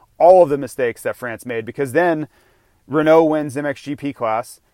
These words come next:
Ferrandis was arguably the fastest guy at the event, and then you give Marv a good day. I don't know that we can overcome that, right? The points get really, really dicey in that scenario. So,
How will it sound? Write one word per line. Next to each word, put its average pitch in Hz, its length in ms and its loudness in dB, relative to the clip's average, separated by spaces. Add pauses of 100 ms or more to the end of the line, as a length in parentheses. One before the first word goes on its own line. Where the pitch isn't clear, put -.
(340)
Ferrandis 147 560 -4
was 135 420 -2
arguably 151 540 0
the 135 80 -6
fastest 139 500 -2
guy 135 200 0
at 120 80 -6
the 131 100 -8
event, 131 380 -4
and 127 120 -10
then 127 120 -10
you 127 80 -12
give 131 200 -4
Marv 135 300 -2
a 135 60 -6
good 120 180 -8
day. 120 260 -2 (520)
I 107 180 -6
don't 156 180 -4
know 175 200 -4
that 180 100 -4
we 175 140 -4
can 185 140 -10
overcome 180 480 -8
that, 117 180 -6
right? 127 200 0
The 127 80 -10
points 151 320 -8
get 143 200 -6
really, 143 440 -4
really 131 300 -4
dicey 117 500 -8 (400)
in 131 120 -12
that 120 180 -8
scenario. 107 500 -10
So, 113 380 -2